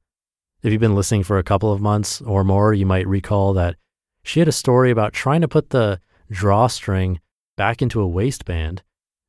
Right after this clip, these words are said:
and how she made it way more complicated than it needed to be. And in my commentary, I talked about how it reminded me of this idea of beginner's mind, taking the time to get out of autopilot every once in a while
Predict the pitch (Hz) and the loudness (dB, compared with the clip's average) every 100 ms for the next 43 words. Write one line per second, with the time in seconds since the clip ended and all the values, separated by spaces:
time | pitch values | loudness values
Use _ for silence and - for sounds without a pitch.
0 | - 107 110 117 113 113 104 180 - 113 | -6 -2 -2 -2 0 0 0 -6 -12 -4
1 | 147 170 170 156 170 175 147 135 131 131 | 0 2 2 0 0 0 0 0 2 2
2 | 127 127 127 131 123 107 139 156 120 - | 2 0 -2 -4 -4 -2 0 0 0 -4
3 | _ _ _ _ _ 120 101 113 175 143 | _ _ _ _ _ -2 0 2 0 0
4 | 127 120 120 120 113 123 120 117 113 107 | 0 0 0 2 0 0 -2 0 0 2
5 | 110 104 101 135 180 123 117 120 110 117 | 0 0 0 0 2 2 0 0 -2 -2
6 | - 123 98 98 101 107 101 - 117 117 | 0 0 0 0 0 0 -2 -2 -2 2
7 | 127 143 104 82 80 82 - - 104 110 | 2 2 2 -2 -2 -6 -6 -4 0 0
8 | 98 - 104 107 98 95 90 - 107 110 | 0 0 0 0 0 0 0 0 0 2
9 | 107 95 107 107 110 - 87 82 82 82 | 0 0 0 0 0 0 -2 0 0 -2
10 | 85 80 80 - 82 78 80 104 156 | -2 0 -2 -2 -2 -2 0 0 -2